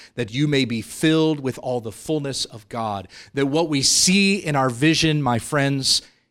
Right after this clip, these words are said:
is Christ. We see Christ and him crucified for our sins.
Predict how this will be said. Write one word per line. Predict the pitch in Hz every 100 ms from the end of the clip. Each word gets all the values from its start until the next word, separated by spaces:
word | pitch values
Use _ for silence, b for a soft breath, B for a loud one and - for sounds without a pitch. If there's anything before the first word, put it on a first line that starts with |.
| b
is | -
Christ. | - - 127 113 - - - - _ _ _ -
We | 151
see | - 185
Christ | 147 - - 190 170 120 - - - b b -
and | 131
him | 101 151 135
crucified | 139 117 - 117 104 98 _ _ _ _ _ _ _ _ _ _ _
for | - 135 113
our | 110
sins. | 98 - 95 98 - -